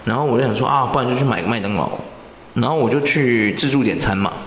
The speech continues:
他们现在不都出那自助点餐机有没有？很方便啊，超赞。然后呢，我就点，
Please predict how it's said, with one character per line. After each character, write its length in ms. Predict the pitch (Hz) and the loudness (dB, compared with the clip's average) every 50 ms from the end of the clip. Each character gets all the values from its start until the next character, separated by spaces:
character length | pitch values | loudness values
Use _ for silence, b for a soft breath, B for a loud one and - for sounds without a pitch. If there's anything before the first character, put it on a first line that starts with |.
| - - | -12 -6
他 120 | - 143 | -4 -4
们 100 | 147 143 | -2 0
现 160 | 143 - 165 | 0 0 0
在 60 | 151 | 2
不 40 | 143 | 2
都 120 | 147 160 151 | 2 2 2
出 200 | - - 156 156 | 2 2 2 4
那 80 | 151 139 | 4 2
自 180 | - - 143 | 2 0 2
助 160 | 139 147 127 | 2 2 2
点 120 | 110 107 95 | 2 2 0
餐 200 | 107 117 113 110 | 0 0 0 0
机 140 | - 104 107 | 2 2 2
有 80 | 98 | 2
没 100 | 82 98 | 2 0
有？ 60 | 92 - - - - - | -2 -4 -6 -10 -10 -4
很 120 | - 101 98 | -2 0 0
方 220 | 143 156 175 156 | 0 0 0 0
便 180 | 170 156 135 131 | 0 2 2 0
啊， 140 | 131 131 135 131 - - | 0 0 -2 -4 -4 -4
超 180 | - 123 127 | -4 -4 0
赞。 180 | - 135 123 - - B B B B B B B B B B B B B - | 0 0 0 0 -2 B B B B B B B B B B B B B -4
然 120 | 120 120 | -2 0
后 140 | 143 156 151 | 2 2 2
呢， 100 | 143 131 | 2 2
我 80 | 117 113 | 4 2
就 80 | 131 | 2
点， 220 | 139 - 127 87 | 2 2 0 0